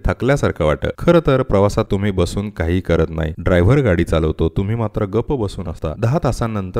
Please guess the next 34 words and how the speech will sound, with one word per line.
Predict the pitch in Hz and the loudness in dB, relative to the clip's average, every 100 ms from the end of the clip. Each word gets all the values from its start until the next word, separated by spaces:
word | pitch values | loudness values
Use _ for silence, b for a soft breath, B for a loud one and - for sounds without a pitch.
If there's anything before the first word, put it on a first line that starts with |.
| - | -6
तुम्हाला | 95 95 98 | -8 -6 -4
असं | 87 101 | -4 -4
वाटतं | 85 - 110 | -6 -6 -6
की | 120 | -4
तुम्ही | 110 110 | -4 -4
खूप | - 151 - | -6 -4 -4
थकलेले | 139 175 175 | -2 0 2
आहात. | 90 82 - | 2 0 0
तुम्ही | 131 160 | 0 0
काही | - 104 90 107 165 | -2 -2 0 0 -2
केलेलं | - 104 104 101 | -2 -2 -2 -4
नसतं, | 87 - 80 | -6 -8 -10
कारण | - 120 151 147 | 0 0 0 -2
तुमची | 117 110 | -4 -2
ऊर्जा | 127 92 87 107 | -2 0 0 0
क्षीण | 110 - - 131 147 - | -2 -8 -6 -4 -6 -6
अस्ताव्यस्त | 92 - 110 107 95 - 98 | -8 -6 -4 -2 -2 -2 -4
झालेली | 82 78 80 82 | -4 -4 -4 -4
आहे. | 76 95 | -4 -6
म्हणून | 98 85 82 78 | -4 -4 -4 -4
तुमचं | - 151 160 | -2 0 -2
शरीर | 147 123 123 113 | 0 0 2 0
ज्या | 92 104 | 0 0
वेगानं | 117 90 92 101 | 2 0 -2 -4
हलण्यासाठी | 90 82 85 95 92 95 | -6 -6 -8 -8 -8 -6
तयार | 85 82 82 | -4 -4 -4
केलं | - 80 | -6 -4
गेलंय, | 82 104 80 - | 0 0 0 0
त्यापेक्षा | 123 131 - - 135 92 | -2 -2 -4 -4 -4 -2
जास्त | 82 104 - 165 | 0 0 0 -2
वेगाने | 123 98 92 95 | 0 -2 -4 -4
ते | 95 | -4
जात | 85 80 78 | -4 -4 -2
असल्यानं. | 80 73 71 | -4 -4 -6